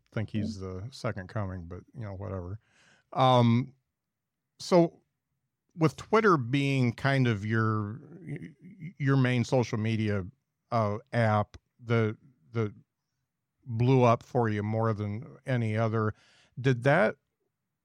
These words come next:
Speaker 1: before Elon and all that, did that translate into audience members for you?
Speaker 2: Yeah,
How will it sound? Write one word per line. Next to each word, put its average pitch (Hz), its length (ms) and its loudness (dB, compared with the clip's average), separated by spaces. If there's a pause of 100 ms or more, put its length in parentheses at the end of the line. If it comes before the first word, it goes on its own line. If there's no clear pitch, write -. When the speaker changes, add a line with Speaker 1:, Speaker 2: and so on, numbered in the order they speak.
(420)
Speaker 1:
before 147 380 4
Elon 123 380 4
and 110 40 -2
all 110 200 0
that, 120 180 0
did 120 140 -2
that 139 220 2
translate 135 840 0
into 113 360 2
audience 113 480 0
members 127 300 -2
for 127 240 -2
you? 131 180 0 (1900)
Speaker 2:
Yeah, 294 440 4